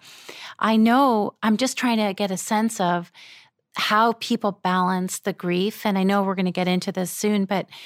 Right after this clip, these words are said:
that idea of celebrating a life and enjoying the present moment with someone who's about to pass with the grief that is encroaching. What it, what have you learned about that? Or what did you notice in loved ones or even in Jimmy?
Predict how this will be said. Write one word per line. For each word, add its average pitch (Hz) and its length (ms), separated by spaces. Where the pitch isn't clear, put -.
that 208 140
idea 196 400
of 190 100
celebrating 196 800
a 175 100
life 190 520
and 185 120
enjoying 185 500
the 180 80
present 185 420
moment 180 320
with 190 120
someone 180 340
who's 165 200
about 175 280
to 165 80
pass 202 640
with 208 260
the 208 80
grief 202 640
that 170 340
is 185 180
encroaching. 180 760
What 233 300
it, - 160
what 220 180
have 277 220
you 208 140
learned 196 280
about 175 240
that? 170 140
Or 175 80
what 208 140
did 208 200
you 196 80
notice 185 400
in 180 220
loved 170 260
ones 175 380
or 180 100
even 190 300
in 180 160
Jimmy? 175 560